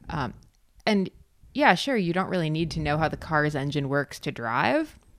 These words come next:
But I think when you're in endurance sport, it really helps to understand,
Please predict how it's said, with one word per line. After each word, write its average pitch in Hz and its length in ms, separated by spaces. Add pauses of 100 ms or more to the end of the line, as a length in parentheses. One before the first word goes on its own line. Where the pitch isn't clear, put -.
(560)
But 180 200
I 170 80
think 240 320
when 285 140
you're 220 120
in 175 200
endurance 147 440
sport, 135 260
it 135 240
really 175 240
helps 151 360
to - 80
understand, 135 760